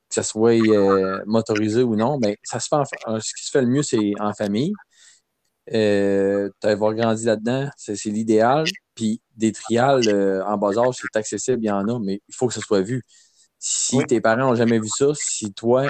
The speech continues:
Speaker 1: en tant qu'enfant, t'as jamais vu ça, c'est sûr qu'il ne vient pas l'idée. C'est sûr que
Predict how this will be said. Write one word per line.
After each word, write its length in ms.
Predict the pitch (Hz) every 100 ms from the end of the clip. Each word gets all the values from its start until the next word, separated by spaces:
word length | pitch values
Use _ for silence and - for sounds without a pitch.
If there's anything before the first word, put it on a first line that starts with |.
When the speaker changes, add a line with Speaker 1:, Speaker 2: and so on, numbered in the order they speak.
| -
Speaker 1:
en 180 | 107 104
tant 140 | 117
qu'enfant, 300 | 117 107 127
t'as 120 | 113
jamais 280 | 107 110 107
vu 80 | 98
ça, 180 | - 143
c'est 140 | 104
sûr 180 | - 135
qu'il 120 | 113
ne 40 |
vient 140 | 104 101
pas 120 | 110
l'idée. 360 | 98 98 110 82 - _ -
C'est 60 |
sûr 140 | 101 147
que 240 | 143 123